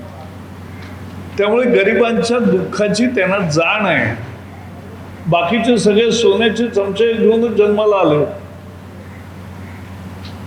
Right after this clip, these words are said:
म्हणून दुसरा फरक महत्वाचा आहे. ही लढाई देश प्रथम मानणारे विरुद्ध परिवार प्रथम मानणारे यांच्यातली आहे.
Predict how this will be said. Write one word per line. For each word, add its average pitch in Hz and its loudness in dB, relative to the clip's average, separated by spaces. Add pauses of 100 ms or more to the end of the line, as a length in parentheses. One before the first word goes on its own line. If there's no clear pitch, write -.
(600)
म्हणून 214 4
दुसरा 233 6
फरक 220 0
महत्वाचा 190 2
आहे. - 2 (1120)
ही 214 2
लढाई 185 4 (1200)
देश 226 2
प्रथम 226 2
मानणारे 196 2 (300)
विरुद्ध 190 4
परिवार 214 4
प्रथम 226 2
मानणारे 196 2
यांच्यातली 180 0
आहे. 98 -2